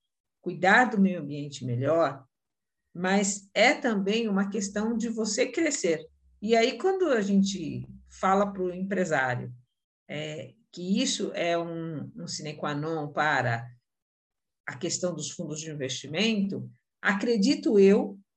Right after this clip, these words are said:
que a sede de ser uma empresa E S G vai ser maior, né? E vai ser mais, mais forte, no sentido de que, para que se tenha investimentos nessa empresa,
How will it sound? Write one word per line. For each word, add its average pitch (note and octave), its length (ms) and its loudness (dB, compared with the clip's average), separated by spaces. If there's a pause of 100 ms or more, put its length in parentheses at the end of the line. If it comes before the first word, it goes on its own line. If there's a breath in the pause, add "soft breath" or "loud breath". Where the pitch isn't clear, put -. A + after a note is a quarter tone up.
(120)
que - 340 -6
a G3 160 4
sede C4+ 640 2
de A3 320 -4
ser E4+ 400 4
uma D#4+ 140 2
empresa F3+ 540 0
E C#3+ 40 2
S C#3+ 320 -2
G G3 460 0 (320)
vai F3+ 100 -2
ser F#3+ 260 0
maior, G3+ 580 4 (460)
né? G#3 380 -2 (120)
E F3+ 80 -6
vai E3+ 140 0
ser F#3 280 0
mais, F#3 520 2 (420)
mais A#3+ 280 2
forte, A3+ 680 2
no F3 120 -10
sentido G#3+ 520 -2
de C#4 160 -4
que, - 380 -2 (400)
para D#4+ 260 6
que - 120 -10
se - 240 -10
tenha E3+ 280 -4
investimentos D#3+ 720 -6
nessa C#3 300 -6
empresa, G3+ 540 4